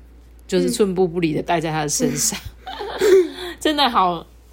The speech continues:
Speaker 1: 好迷信欸，买了一大堆护身符。而且呢，现在的天色还很亮，恐怖的东西应该还不会出来吧？
Speaker 2: 嗯。
Speaker 1: 为了呢，小心起见，庄司在夹克的口袋里塞了五六个护身符，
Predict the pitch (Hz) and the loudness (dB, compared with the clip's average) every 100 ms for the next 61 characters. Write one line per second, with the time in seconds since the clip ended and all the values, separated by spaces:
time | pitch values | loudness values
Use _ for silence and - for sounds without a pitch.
0 | - 202 170 180 196 294 233 180 147 160 | -8 -4 -2 -4 -2 -2 -2 -4 -6 -6
1 | 170 175 185 214 202 233 202 180 165 170 | -4 -2 -2 -2 -2 -4 -4 -4 -6 -6
2 | 143 - 226 269 254 226 226 - 262 247 | -12 -4 -2 0 0 0 -2 -4 -2 0
3 | 202 208 196 202 175 160 151 139 160 135 | 0 -4 -4 -2 -2 -2 -4 -2 -4 -4
4 | - - - 254 233 247 311 269 262 262 | -14 -20 -2 2 2 0 0 0 0 -2
5 | 269 247 254 247 247 240 247 - 180 175 | -4 -6 -4 0 2 2 0 -2 -6 -4
6 | 175 247 - 214 208 113 117 151 156 - | -4 -4 -4 -2 -2 -2 -8 -8 -8 -10
7 | - - - - - - 254 247 226 220 | -20 -20 -20 -20 -20 -18 -8 -6 -6 -12
8 | - - - 339 294 269 247 233 233 220 | -20 -20 -12 2 4 4 -2 -2 -4 -2
9 | 196 170 175 226 214 165 196 170 - - | 0 0 -2 -6 -6 -4 -2 -4 -6 -16
10 | - 233 233 - 214 220 202 175 151 185 | -2 -2 0 -6 -2 -2 -2 -6 -6 -4
11 | 240 180 - 147 170 160 - - 170 156 | -4 -4 -6 -8 -6 -6 -8 -6 -4 -4
12 | - 175 156 202 151 147 165 - 139 139 | -4 -4 0 0 0 -6 -8 -8 -10 -12
13 | - | -20